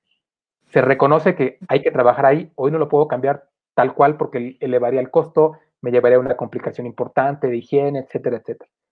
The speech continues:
Pero sí puedo retirar plástico de un solo uso, de un solo uso de otros lugares.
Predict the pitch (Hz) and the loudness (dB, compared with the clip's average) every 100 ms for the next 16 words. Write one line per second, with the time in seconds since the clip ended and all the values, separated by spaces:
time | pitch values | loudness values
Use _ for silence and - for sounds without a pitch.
0 | _ - 127 165 - 160 151 139 143 135 | _ 0 2 2 4 6 6 2 2 2
1 | 131 139 - 151 147 143 - _ _ 131 | 4 0 -2 -2 0 0 -4 _ _ -8
2 | 135 139 131 135 160 156 131 139 151 135 | -4 2 2 2 0 0 -2 0 0 0
3 | 143 165 127 131 135 147 135 123 117 117 | 0 -6 -2 0 0 -2 -2 -4 -4 -8